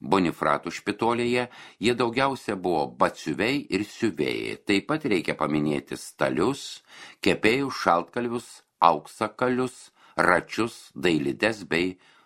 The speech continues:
odminius. Dauguma špitolėje gydytų ligonių buvo migrantai, atvykę iš Prūsijos ir Kuršo miestų, Karaliaučiaus, Gdansko, Tilžės, Rygos bei miestelių ar kaimų, taip pat iš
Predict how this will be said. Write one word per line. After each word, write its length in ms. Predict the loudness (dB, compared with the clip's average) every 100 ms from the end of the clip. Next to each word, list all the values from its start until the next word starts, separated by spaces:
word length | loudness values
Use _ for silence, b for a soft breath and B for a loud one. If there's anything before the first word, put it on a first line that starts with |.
| b b
odminius. 760 | 0 2 2 0 0 -4 -10 -16 -20 _ _ B B B B B
Dauguma 560 | -2 4 4 4 0 0
špitolėje 720 | -4 -6 -4 0 0 2 2
gydytų 480 | 0 -4 -4 -4 -2
ligonių 540 | -2 0 0 -2 -2 -4
buvo 300 | -2 0 0 -4 -6
migrantai, 800 | 0 0 0 0 0 0 -4 -2
atvykę 460 | -2 0 -2 0 -2
iš 160 | -2 -6
Prūsijos 640 | -2 -2 -2 -2 -2 -4
ir 200 | -2 -2 0
Kuršo 680 | -2 -2 -2 0 0 0 -2
miestų, 560 | 0 0 -4 -12 -8
Karaliaučiaus, 800 | -2 0 2 2 0 -4 -10 -8
Gdansko, 600 | -6 2 2 2 -6 -8 -6
Tilžės, 580 | -4 -4 -2 -6 -6 -10 B B B
Rygos 680 | 2 2 2 0 0 0 -2
bei 240 | 0 0
miestelių 720 | 0 -2 -4 -2 0 0 -2
ar 240 | 0 -2 -2
kaimų, 560 | 0 0 0 -4 -10 -12 B B B
taip 320 | 0 2 2
pat 180 | 0 -2
iš 300 | -4 -4 -8